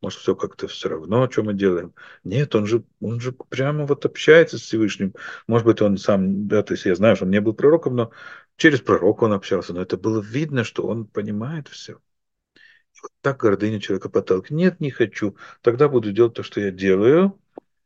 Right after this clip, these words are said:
и тоже как-нибудь вот я вот докажу, не знаю кому, и Всевышнему докажу, что и так можно жить». Ну и кончилось это тем, что он с-, слетел на самые тяжелые уровни идолопоклонства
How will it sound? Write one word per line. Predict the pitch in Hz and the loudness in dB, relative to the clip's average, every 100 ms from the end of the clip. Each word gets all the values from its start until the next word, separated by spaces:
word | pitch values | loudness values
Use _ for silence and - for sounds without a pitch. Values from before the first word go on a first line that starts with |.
| _ _ _ - | _ _ _ -8
и | 143 170 160 | -4 -2 -2
тоже | 143 139 127 | 2 2 4
как-нибудь | 120 113 123 110 104 | 0 -2 -6 -4 -4
вот | 101 95 | -4 -4
я | 95 92 | -2 -2
вот | 90 | -2
докажу, | 87 - 85 85 104 | -6 -4 -6 -4 -6
не | 98 85 | -4 -8
знаю | 87 87 80 | -8 -10 -6
кому, | - 98 147 147 | -4 0 0 0
и | 113 | -2
Всевышнему | - 90 110 104 95 | -6 -6 -4 -4 -6
докажу, | - - 87 113 | -6 -8 -4 -6
что | - 82 | -4 -6
и | |
так | - - - | -6 -10 -10
можно | 82 82 | -12 -12
жить». | 78 80 - _ - - - | -14 -16 -16 _ -20 -16 0
Ну | 165 | 2
и | |
кончилось | 160 151 131 113 | 6 4 6 2
это | 110 110 | 4 0
тем, | - 165 | 4 2
что | 160 - | 2 0
он | 113 | 0
с-, | 98 - - - _ - - _ | -2 -12 -18 -20 _ -20 -20 _
слетел | - 104 95 127 113 | -8 -4 6 6 6
на | 101 | 0
самые | 87 - 104 92 85 80 - | -2 -2 -2 -2 -6 -10 -6
тяжелые | 101 82 101 107 92 82 85 | -4 2 6 8 8 6 4
уровни | 101 92 80 82 | 4 4 2 -4
идолопоклонства | 82 85 107 110 151 147 - 113 | -4 0 0 4 4 4 2 0